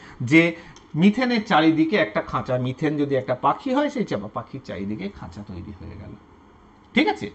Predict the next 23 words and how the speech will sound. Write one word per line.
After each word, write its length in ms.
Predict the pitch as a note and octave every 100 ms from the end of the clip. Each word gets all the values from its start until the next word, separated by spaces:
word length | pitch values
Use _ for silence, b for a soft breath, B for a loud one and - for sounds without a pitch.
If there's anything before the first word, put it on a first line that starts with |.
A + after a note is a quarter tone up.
| B B -
এইটাকেই 720 | B3 D#4 E4+ D#4 F#3+ F#3+ E3+
বলা 280 | B2 A2+ G#2
হয় 240 | A2+ G#3 D3+ B2
methane 640 | C#3+ E3+ - G#3+ A3+ B3 - - -
hydrate। 680 | B2+ A2 G2 G#2 F#2+ - - B B
এই 160 | E3+ F#3
চারিদিকে 580 | F#3+ F3 G#3+ C4+ C#4 B3
যে 120 | G3+
অণুগুলো 520 | F3 D#3+ D3+ D3+ G#3
যে 160 | F#3+ D3
খাঁচাটা 420 | - B2+ B2 C3
তৈরি 300 | C#3 C#3 D3+
করেছে, 280 | E3 G3+ B3+
সেটা 180 | - C4
nothing, 420 | A#3+ B3+ C4 E4 - - D3
জলের 380 | C3 G#2+ C3 F#3
অণু, 240 | A#3+ - - - - - -
ঠিক 140 | D#4
আছে? 220 | F4 C3
মাঝখানে 420 | C3 B2+ - C#3 C3+
মিথেনটা 400 | C#3 G3 G#3 A3
কোথায় 300 | A3+ A#3+ A#3+
রয়েছে? 380 | B3+ B3+ E4